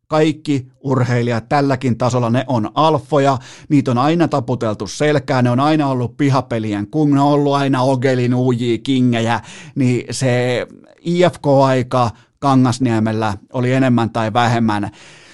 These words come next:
se oli pikkaraisen suunnalta jopa nöyryytystä, mutta olihan se nyt kuitenkin, kuitenkin I F K:ssa seitkyt peliä ja niissä viiskytkolme tehopaunaa, niin ei se nyt ihan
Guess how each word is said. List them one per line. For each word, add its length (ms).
se 400
oli 180
pikkaraisen 680
suunnalta 380
jopa 260
nöyryytystä, 880
mutta 360
olihan 260
se 60
nyt 120
kuitenkin, 340
kuitenkin 340
I 140
F 40
K:ssa 280
seitkyt 440
peliä 320
ja 100
niissä 380
viiskytkolme 840
tehopaunaa, 720
niin 120
ei 100
se 140
nyt 160
ihan 340